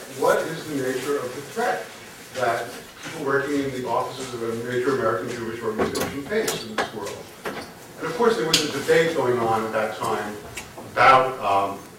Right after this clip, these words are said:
resurgent anti-Semitism and whether we were witnessing something new. And, uh,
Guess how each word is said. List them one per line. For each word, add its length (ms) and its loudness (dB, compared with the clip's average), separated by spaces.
resurgent 500 -2
anti-Semitism 800 -6
and 100 -6
whether 240 0
we 120 0
were 120 -6
witnessing 440 -10
something 420 -8
new. 260 -4
And, 280 -6
uh, 400 0